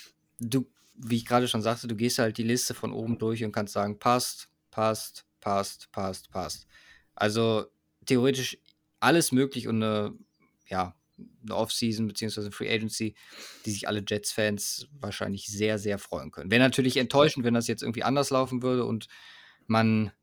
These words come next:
trotz des ganzen Geldes, das man zur Verfügung hat, irgendwie, ja, so ein bisschen hinten überfällt, aber alleine dadurch, dass man da ja auch was frischen Wind jetzt reingebracht hat, was Coaching et cetera angeht, glaube ich, sollte man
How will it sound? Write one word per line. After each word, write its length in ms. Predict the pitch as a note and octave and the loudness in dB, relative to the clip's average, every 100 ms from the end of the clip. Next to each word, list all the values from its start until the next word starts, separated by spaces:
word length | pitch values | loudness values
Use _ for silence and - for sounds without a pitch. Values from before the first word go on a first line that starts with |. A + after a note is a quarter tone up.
| _ | _
trotz 340 | - C3+ - - | 4 4 4 0
des 180 | A#2+ | 0
ganzen 280 | B2+ A#2+ A#2+ | 2 2 2
Geldes, 460 | A2+ A#2+ C#3 C#3+ - | 4 4 4 2 -2
das 160 | B2 B2+ | -4 -2
man 120 | A#2+ | -2
zur 140 | A#2+ | -2
Verfügung 360 | A2+ A#2 A2 A2 | -6 -4 -2 -2
hat, 140 | A2 | -2
irgendwie, 460 | A2+ G#2+ A2+ G#2+ G#2 _ _ _ _ _ _ _ _ | -4 -4 -4 -4 -6 _ _ _ _ _ _ _ _
ja, 300 | - G2+ F#2+ - _ _ _ | -4 -2 -2 -4 _ _ _
so 120 | - G2+ | -10 -4
ein 40 | |
bisschen 280 | G#2 - G#2 | -2 0 0
hinten 200 | G#2+ A2+ | -2 -2
überfällt, 580 | A#2+ A#2+ A2+ A2 G#2+ - | 2 4 4 4 2 2
aber 400 | G2+ A2 G#2+ - | 0 4 4 4
alleine 380 | G#2 G#2 A2+ | 4 4 2
dadurch, 320 | G2+ G2+ G#2+ G2+ | 2 0 0 -4
dass 200 | G#2 G#2+ | -6 -4
man 100 | G2 | -4
da 100 | G2 | -2
ja 120 | G2+ | -2
auch 140 | G2+ | -4
was 300 | G2 F#2+ - _ _ _ _ _ | -6 -6 -10 _ _ _ _ _
frischen 340 | - A2+ G#2+ G#2 | -10 -6 -2 0
Wind 160 | G#2+ | -2
jetzt 200 | G#2 - | -2 -4
reingebracht 440 | G2+ G2 F#2 G2 - | -4 -4 -4 -6 -6
hat, 80 | G2 | -8
was 160 | G2 | -8
Coaching 340 | - G#2 - G2 | -6 -6 -6 -8
et 80 | |
cetera 280 | - G2 F#2 | -8 -8 -4
angeht, 280 | F#2 F#2 F2 _ _ - - _ | -4 -6 -10 _ _ -20 -20 _
glaube 280 | G#2 G#2+ G#2 | 0 2 2
ich, 200 | F#2+ - | -2 -2
sollte 260 | F#2+ G2+ G2 | -4 -4 -4
man 240 | F#2 G2 | -6 -8